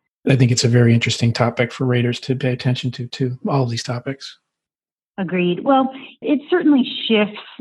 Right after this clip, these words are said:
Speaker 2: the business opportunities. And I actually think that's another trend that we're seeing, it just in the building industry in general.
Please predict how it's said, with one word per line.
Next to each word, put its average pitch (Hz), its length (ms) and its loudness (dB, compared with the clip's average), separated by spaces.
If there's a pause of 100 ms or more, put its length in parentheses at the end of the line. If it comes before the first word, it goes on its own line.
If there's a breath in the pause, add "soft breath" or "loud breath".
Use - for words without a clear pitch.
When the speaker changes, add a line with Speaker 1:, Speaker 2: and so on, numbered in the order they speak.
(100)
Speaker 2:
the 185 540 0
business 226 400 4 (120)
opportunities. 175 1120 -4 (300 loud breath)
And 220 140 2
I 262 100 6
actually 294 240 2
think 220 200 2
that's 202 160 0
another 180 360 0 (140)
trend 180 580 0 (400 loud breath)
that 190 140 0
we're 185 100 2 (160)
seeing, 175 560 2 (100)
it 214 140 0
just 220 180 -2
in 233 140 4
the 202 80 2
building 175 320 2
industry 170 420 -4
in 156 120 -6
general. 170 580 -2